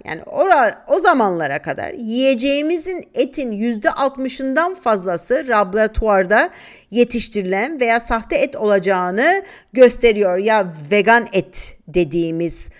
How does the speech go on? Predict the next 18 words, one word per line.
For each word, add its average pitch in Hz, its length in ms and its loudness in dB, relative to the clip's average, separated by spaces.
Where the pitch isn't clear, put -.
saçmalık 185 880 -4
ya 247 280 4
da 254 200 4
laboratuvarda 247 840 2
ete 247 280 0
benzeyen 226 540 2
sahte - 360 -4
et. - 400 -10
Ve 294 280 4
şunu 320 280 -6
da 427 120 0
söyleyeyim. 233 680 4
Ee, 202 840 0
Amerika'da 262 560 2
tabii 247 260 0
ki 254 140 -6
biliyorsunuz, 240 680 -2
e, 208 420 0